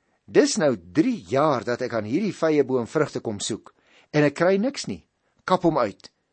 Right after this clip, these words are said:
Waarom moet hy langer die grond uitput?" Dis baie interessant, want 'n vrugbare boom word dikwels in die Ou Testament as 'n simbool van heilige lewe gebruik. Jesus sê hier wat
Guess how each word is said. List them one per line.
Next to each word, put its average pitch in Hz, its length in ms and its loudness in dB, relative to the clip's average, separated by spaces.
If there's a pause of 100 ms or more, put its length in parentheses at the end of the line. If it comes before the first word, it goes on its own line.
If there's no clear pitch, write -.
(200)
Waarom 190 440 0
moet 185 120 0
hy 147 120 0
langer 117 280 -2
die 120 140 -8
grond 135 280 -2
uitput?" - 460 -12 (1300)
Dis 160 300 2
baie 233 300 -4
interessant, 123 640 -2
want 110 360 -4
'n 131 120 -4
vrugbare 131 520 -6
boom 156 440 0
word 117 180 -4
dikwels 214 360 -4
in 147 60 -4
die 131 100 0
Ou 190 80 2
Testament 120 520 -4
as 110 160 -8
'n 113 40 -10
simbool 120 420 0
van 127 160 -8
heilige 117 380 -6
lewe 101 280 -8
gebruik. 85 480 -12 (800)
Jesus 247 560 -4
sê 233 100 -4
hier 117 380 -6 (440)
wat - 300 -2